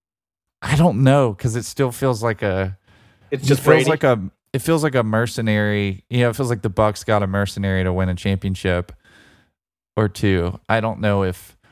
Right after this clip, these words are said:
Speaker 1: like, if Jordan had won a championship with the Wizards, would the Wizards be, like, this heralded basketball franchise?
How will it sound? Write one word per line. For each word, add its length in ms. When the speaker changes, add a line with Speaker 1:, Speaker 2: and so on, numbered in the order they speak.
Speaker 1:
like, 200
if 180
Jordan 400
had 180
won 240
a 100
championship 580
with 120
the 80
Wizards, 540
would 200
the 140
Wizards 520
be, 220
like, 280
this 420
heralded 680
basketball 600
franchise? 840